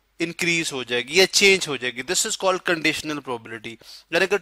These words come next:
स्टूडेंट ए को बता दिया जाए पहले कि टीचर बी जो है वो नाइंटी परसेंट चांसेस टीचर बी नहीं आ रहा, तो स्टूडेंट ए जो है उसके स्कूल जाने के चांसेस बढ़ जाएंगे। अब इसको यूं हम समझ सकते हैं,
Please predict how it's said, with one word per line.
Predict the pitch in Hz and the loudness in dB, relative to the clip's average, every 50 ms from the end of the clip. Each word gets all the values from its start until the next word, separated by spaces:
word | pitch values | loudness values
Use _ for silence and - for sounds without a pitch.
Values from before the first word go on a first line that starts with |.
| _ - | _ -8
स्टूडेंट | - - 202 208 202 202 | -10 -8 -8 -4 -2 0
ए | 208 208 | 0 0
को | - 202 185 | 0 -4 -4
बता | 165 180 - 165 165 180 | -2 2 4 6 6 6
दिया | 190 208 202 | 6 4 2
जाए | 185 185 190 190 185 - _ - | 4 4 4 4 4 2 _ 2
पहले | 147 143 151 170 180 175 - - - - - _ _ - | 2 4 4 2 0 0 -4 -8 -20 -20 -20 _ _ -4
कि | 175 | -4
टीचर | 170 - - 196 190 - 208 196 | -4 -2 0 -2 0 2 0 0
बी | 175 156 156 170 185 180 | 0 -2 -4 -4 -4 -2
जो | 170 180 175 | 2 4 4
है | 170 165 165 | 6 6 4
वो | 156 165 170 170 165 151 | 2 0 -2 -2 0 2
नाइंटी | 165 160 175 180 | 2 2 2 0
परसेंट | 156 175 160 - 175 160 | -4 -8 -8 -8 -6 -4
चांसेस | 175 165 151 160 165 - | -4 -4 -4 -4 -8 -8
टीचर | 165 151 165 151 | -8 -8 -8 -8
बी | 147 160 | -6 -6
नहीं | 151 143 131 135 151 160 | -4 -4 -4 -2 -2 0
आ | 156 139 131 | 2 2 2
रहा, | 135 143 143 - - - - - _ - | 2 2 0 -2 -6 -20 -20 -20 _ -14
तो | 165 156 | -12 -12
स्टूडेंट | - - 185 180 185 190 175 - | -10 -10 -8 -8 -6 -6 -2 0
ए | 156 156 160 | 2 2 2
जो | 151 151 156 143 | 2 2 4 4
है | 143 151 | 6 4
उसके | 156 - 160 151 - - 170 165 | 4 2 -4 -10 -10 -8 -8 -8
स्कूल | - - 147 151 151 139 | -8 -8 -10 -10 -6 -4
जाने | 143 135 131 135 | -4 -4 -2 -4
के | 131 139 139 | -4 -4 -4
चांसेस | 123 135 127 127 123 165 175 165 - | -2 -2 -2 -2 -2 -6 -10 -8 -4
बढ़ | 131 120 110 101 | -2 -2 -2 -2
जाएंगे। | 113 110 107 107 104 113 113 _ - - - - - - - | -6 -8 -8 -8 -8 -10 -10 _ -16 -20 -20 -20 -14 -2 2
अब | 160 170 175 | 2 2 2
इसको | 208 - - - 214 214 214 202 - - | 2 -6 -4 -2 0 0 0 0 -2 -6
यूं | 165 156 139 160 202 220 | -10 -10 -8 -6 -6 -2
हम | 196 196 196 185 | -2 -2 -2 0
समझ | - 170 165 170 170 | 0 -2 0 -2 -2
सकते | - - 135 - - 160 151 135 | -4 -6 -8 -6 -4 -2 -2 0
हैं, | 135 143 - | -2 -4 -8